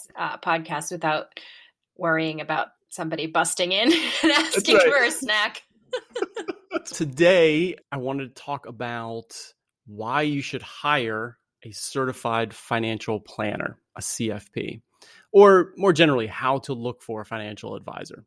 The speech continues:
Speaker 2: I'm in the industry, and one of the reasons I jumped in is because I felt like there's a lot of misinformation. There's a lot of different ways of going about it. It's not a very professionalized industry in terms of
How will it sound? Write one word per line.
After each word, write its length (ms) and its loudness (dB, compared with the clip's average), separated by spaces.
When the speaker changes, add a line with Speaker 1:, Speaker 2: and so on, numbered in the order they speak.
Speaker 2:
I'm 140 4
in 160 6
the 100 4
industry, 720 4
and 420 0
one 120 -4
of 40 0
the 80 0
reasons 320 -4
I 280 -4
jumped 260 -10
in 180 -8
is 140 -12
because 520 -10
I 60 -20
felt 320 0
like 200 -4
there's 460 -10
a 100 -10
lot 320 2
of 120 -4
misinformation. 960 -2
There's 180 -8
a 60 -14
lot 280 -6
of 260 -12
different 520 2
ways 460 -2
of 60 -8
going 200 0
about 260 2
it. 40 2
It's 120 -6
not 140 0
a 40 0
very 280 -2
professionalized 1500 -8
industry 680 -2
in 160 -8
terms 500 -6
of 480 -2